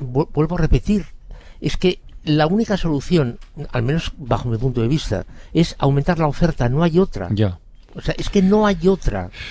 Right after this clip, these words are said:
Speaker 1: Eh, cualquier otra cosa que se, que se quiera, eh, implementar,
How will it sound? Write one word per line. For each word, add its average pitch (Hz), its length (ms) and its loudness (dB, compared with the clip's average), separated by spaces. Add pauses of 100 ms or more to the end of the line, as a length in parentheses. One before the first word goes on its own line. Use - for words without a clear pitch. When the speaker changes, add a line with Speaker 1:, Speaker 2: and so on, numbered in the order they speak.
(640)
Speaker 1:
Eh, 151 180 -4
cualquier 180 380 4
otra 214 240 4
cosa 165 440 2
que 139 200 0
se, 139 380 0 (420)
que 151 100 2
se 147 180 2
quiera, 175 520 4
eh, 139 300 0
implementar, 127 1000 2